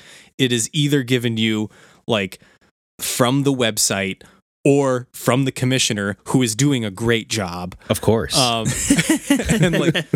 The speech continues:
Speaker 1: otherwise,
Speaker 2: We all know
Speaker 1: you are
Speaker 2: that.
Speaker 1: just putting together what little information is given to you. Um, one of the rules that was put,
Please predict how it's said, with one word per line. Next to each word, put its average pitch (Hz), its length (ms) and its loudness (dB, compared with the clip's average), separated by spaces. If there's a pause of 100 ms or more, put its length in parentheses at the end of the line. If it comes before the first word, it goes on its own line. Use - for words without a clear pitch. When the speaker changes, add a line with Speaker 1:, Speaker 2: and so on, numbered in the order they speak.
(540)
Speaker 1:
otherwise, 156 480 0
Speaker 2:
We 113 80 4
all 98 160 -2
know 87 140 -2
Speaker 1:
you 139 60 -2
are 135 40 -2
Speaker 2:
that. - 80 -6
Speaker 1:
just 139 240 -4 (240)
putting 160 400 -2
together 127 640 -4
what 120 260 -6
little 139 400 -2
information 120 600 -4
is 98 120 -8
given 107 440 -4
to - 140 -10
you. 101 420 -10 (540)
Um, 104 580 -4 (180)
one 135 240 -2
of 143 140 -4
the 135 80 -2
rules 127 320 -4
that 117 140 -4
was 110 120 -6
put, - 300 -6